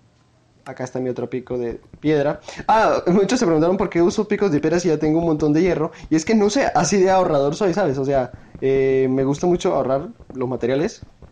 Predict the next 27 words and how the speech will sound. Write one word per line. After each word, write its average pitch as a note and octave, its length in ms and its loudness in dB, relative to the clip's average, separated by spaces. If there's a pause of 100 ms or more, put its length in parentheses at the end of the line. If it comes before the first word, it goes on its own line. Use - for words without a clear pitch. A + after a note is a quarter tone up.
(140)
con A#2 180 -4
los A2+ 140 -2
cuales, C#3 320 -2
pues, - 400 -10 (440)
obviamente, B2 1000 -2 (500)
y, B2+ 160 -2 (280)
o A#2+ 100 -4
sea, A#2+ 180 -2
obviamente, B2 420 -2
al B2 140 0
fin D#3 120 0
y - 20 2
al D#3 60 0
cabo, E3+ 260 2
lo D3 140 -2
que B2 80 -6
es A#2+ 100 -10
la D3+ 140 -2
piedra, E3+ 220 0
la C#3 120 -2
piedra, B2+ 280 -2
pues, C3 260 -4 (320)
pues A#2 180 -4
pica D#3 340 -4
rápido. E3 460 -2 (1160)
Uf, - 680 -16 (300)
espérate. - 360 -14